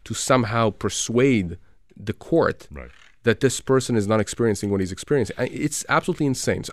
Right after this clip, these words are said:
Speaker 1: I think, I think this is, and I've seen these kinds of cases before, uh,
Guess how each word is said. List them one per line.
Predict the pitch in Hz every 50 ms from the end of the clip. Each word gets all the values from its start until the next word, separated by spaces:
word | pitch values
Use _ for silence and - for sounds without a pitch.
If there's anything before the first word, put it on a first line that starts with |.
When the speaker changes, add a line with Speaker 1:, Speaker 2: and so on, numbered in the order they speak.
| - -
Speaker 1:
I | 127 196 208
think, | - - - 123 110 107 110 - - - - - - _ _
I | 110 117 127
think | 123 - 104 101 92 - -
this | 123 123 - 139
is, | 131 117 110 - - - - - - - - -
and | 147 156 165 190
I've | 185
seen | - 196 185
these | 180 165 -
kinds | - 127 117
of | 113 -
cases | - 113 - 113 101
before, | 92 95 - - - 131 110 87 87 117 123 - - - - - - - -
uh, | - 101 101 95 95 92 92